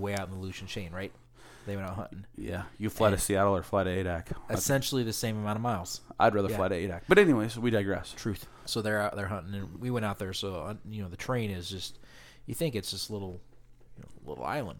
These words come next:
Speaker 1: It's not a lot to it. No, this thing is just pu-, just it's, it's mountains that rose up out of the middle of the ocean.
Speaker 2: Mm-hmm.
Speaker 1: That's what it is. And, uh, you know, you're hiking over these just, you know, big old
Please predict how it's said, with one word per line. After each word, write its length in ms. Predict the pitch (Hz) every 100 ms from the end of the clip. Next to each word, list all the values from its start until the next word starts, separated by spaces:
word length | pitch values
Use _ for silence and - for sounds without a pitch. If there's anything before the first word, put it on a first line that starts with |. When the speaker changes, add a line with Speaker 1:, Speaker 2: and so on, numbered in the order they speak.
| -
Speaker 1:
It's 160 | - -
not 220 | 92 -
a 40 |
lot 200 | 82 80 -
to 120 | 127
it. 120 | -
No, 120 | 98
this 160 | 95 -
thing 160 | 123
is 120 | 101 -
just 220 | 98 - - - - - -
pu-, 280 | - - -
just 260 | 107 107 - -
it's, 180 | - - - - - - -
it's 100 | 131
mountains 500 | 131 160 127 104 101
that 140 | 101
rose 320 | 104 110 101
up 160 | 98 104
out 120 | 95
of 120 | 92
the 80 | 92
middle 240 | 95 80
of 60 | 87
the 100 | 80
ocean. 240 | 64 -
Speaker 2:
Mm-hmm. 140 | 143 127
Speaker 1:
That's 120 | 123
what 160 | 120 98
it 100 | 76
is. 260 | 53 - - - - - - - -
And, 300 | - 113 104
uh, 240 | 95 90 - - - - -
you 140 | 110
know, 60 | 92
you're 180 | 101
hiking 340 | 110 127 113 104
over 220 | 95 90
these 200 | 82 90
just, 400 | - - - -
you 80 | -
know, 160 | - - - - -
big 160 | 139 113
old 260 | 80 58